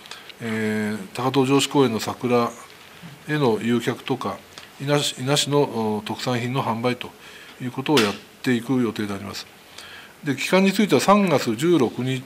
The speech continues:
十六日の土曜日から翌日の十七日と。で、時間が十一時から十八時。で、会場は先ほど言いました、あ、東南口のさなぎ新宿イベントスペースということであります。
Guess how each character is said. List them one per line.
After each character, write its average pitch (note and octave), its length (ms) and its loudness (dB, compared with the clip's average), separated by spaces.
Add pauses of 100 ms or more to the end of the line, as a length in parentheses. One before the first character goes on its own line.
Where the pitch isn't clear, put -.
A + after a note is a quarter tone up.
十 D3 160 4
六 E3 180 4
日 D3+ 500 0 (340)
の C#3+ 120 0
土 C3+ 100 6
曜 E3 160 8
日 A#2+ 80 -2
か A#2 140 2
ら A#2 120 4
翌 A2 240 -2
日 C#3+ 260 -2
の C3+ 120 2
十 C3 200 -2
七 C3+ 160 -4
日 B2+ 180 -6
と。 - 100 -14 (800)
で、 C#3+ 120 0
時 B2+ 140 -2
間 E3 200 4
が D#3+ 100 4
十 D3 160 6
一 D#3+ 120 0
時 E3+ 140 2
か A#2 100 2
ら G2 80 0
十 A#2 160 -2
八 A#2 280 -4
時。 G2 120 -12 (1200)
で、 B2+ 140 -4
会 D3+ 180 2
場 D3+ 120 4
は D3 40 4
先 C#3+ 160 0
ほ D3 80 2
ど D3 80 4
言 D3 80 6
い D3 40 0
ま C#3+ 120 2
し - 140 0
た、 C3 340 2
あ、 A2+ 60 -4
東 C3+ 180 2
南 C#3 240 2
口 C3+ 120 -8
の C3+ 100 -2
さ C3 120 -4
な D3 120 0
ぎ D3+ 140 0
新 C#3+ 260 0
宿 G#2+ 120 -8 (380)
イ C3 80 -4
ベ C#3 120 0
ン C#3+ 60 -4
ト C#3 120 0
ス - 80 -8
ペ E3+ 140 0
ー C3 60 2
ス - 80 -6
と - 80 -10
い G2 100 -8
う F#2+ 40 -14
こ - 100 -18
と G#2+ 120 -12
で F#2+ 100 -16
あ - 20 -16
り G2 60 -16
ま F#2+ 120 -18
す。 - 120 -16